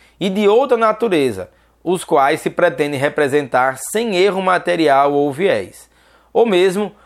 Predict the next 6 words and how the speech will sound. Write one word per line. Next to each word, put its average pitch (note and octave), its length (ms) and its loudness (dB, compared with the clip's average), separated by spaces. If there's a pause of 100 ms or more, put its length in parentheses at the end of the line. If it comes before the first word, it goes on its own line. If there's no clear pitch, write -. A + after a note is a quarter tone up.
(260)
o F3+ 120 2
reconhecimento G3 1200 0
aprimorado, D3 840 0 (100)
apropriado, D3 880 0 (380)
a D#3 220 2
mensuração F#3 1120 -2